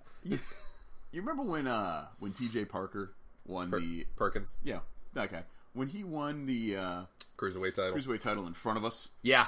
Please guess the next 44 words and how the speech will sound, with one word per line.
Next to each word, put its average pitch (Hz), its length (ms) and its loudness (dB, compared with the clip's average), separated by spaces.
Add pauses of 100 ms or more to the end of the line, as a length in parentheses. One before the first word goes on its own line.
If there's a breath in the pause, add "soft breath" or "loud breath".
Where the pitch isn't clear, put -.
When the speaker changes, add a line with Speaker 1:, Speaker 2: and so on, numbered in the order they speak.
(120)
Speaker 1:
After 131 260 8
I 120 60 6
predicted 117 520 2
how 110 160 6
the 101 80 -2
matches 101 440 0
were 107 80 -4
going 107 260 0
to 101 40 0
go, 107 400 4
and 104 140 0
I 95 160 2
called 98 320 0
them 98 140 0
verbatim 98 520 0 (280 soft breath)
from 107 160 0
the 107 80 -2
crowd. 101 440 4
Speaker 2:
Yep. 92 260 -4
Speaker 1:
Like 107 120 -2
I 110 60 2
was 98 100 -2
calling 107 280 2
the 101 60 0
match 95 240 -2
in 110 100 0
the 95 60 -2
ring 95 220 -2
for 95 240 -2
them. 107 200 0 (140)
Speaker 2:
Mm-hmm. 95 180 2 (360)
Speaker 1:
And 131 120 4
we 131 60 6
were 131 60 6
like, 120 180 8
"Man." 104 320 6 (300)
Speaker 2:
You 147 120 6
were. 156 160 12
That's 107 160 6
what 117 100 0
they 101 80 0
were 104 100 4
listening. 85 300 -8 (180)
Speaker 1:
Y-, 92 120 -10